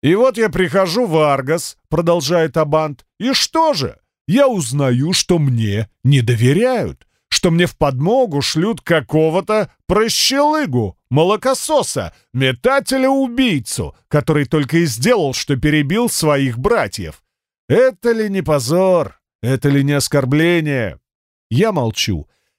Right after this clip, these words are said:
Я не уверен, что это позор. "Когда я впервые увидел тебя", Абант улыбается, "кровь закипела во мне.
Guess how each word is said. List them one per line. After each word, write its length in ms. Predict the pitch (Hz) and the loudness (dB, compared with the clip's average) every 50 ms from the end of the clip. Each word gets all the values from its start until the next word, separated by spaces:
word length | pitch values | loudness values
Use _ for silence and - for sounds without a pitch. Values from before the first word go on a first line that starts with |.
| _ _ - | _ _ -2
Я 180 | 98 120 180 | 2 2 2
не 100 | 185 202 | 2 0
уверен, 480 | 220 226 202 113 110 101 90 78 71 71 | -2 -2 0 0 0 0 0 0 -4 -4
что 240 | - - - 80 82 | -4 -4 -2 0 0
это 280 | 123 175 190 - 131 | 0 0 0 -2 -6
позор. 580 | - - 123 131 117 101 107 82 65 - - _ _ _ _ _ _ _ _ _ _ | -4 -2 -2 -2 0 -2 -4 -4 -6 -10 -16 _ _ _ _ _ _ _ _ _ _
"Когда 320 | - 104 113 120 131 143 139 | -2 0 2 2 2 2 0
я 40 | |
впервые 460 | 131 - - 147 143 143 147 156 151 156 | -2 -2 -2 -2 0 0 0 2 2 2
увидел 540 | 156 160 156 175 185 185 156 151 135 123 | 2 2 0 0 -2 0 0 -2 -2 -2
тебя", 560 | - - 131 117 107 107 101 90 76 60 - _ _ _ - | -2 -4 -4 -2 0 -2 -2 -2 -4 -8 -14 _ _ _ -4
Абант 420 | 104 110 107 113 104 98 - - | -2 0 0 0 -2 -2 -2 0
улыбается, 760 | 110 110 113 104 104 107 98 82 76 71 - - - 62 - - _ _ _ _ - | 0 0 2 2 2 0 0 -2 -4 -6 -8 -8 -8 -10 -12 -16 _ _ _ _ -2
"кровь 480 | 127 117 131 143 147 156 156 160 139 | 0 2 2 4 4 4 2 0 0
закипела 840 | 123 127 160 160 131 - 185 180 - - 151 139 131 120 123 131 131 | -2 -2 -2 -2 -2 -2 -6 -6 -2 0 0 2 2 2 2 2 2
во 160 | 143 147 139 | 0 0 -2
мне. 380 | 131 120 110 95 78 65 64 | -2 -4 -4 -6 -8 -10 -14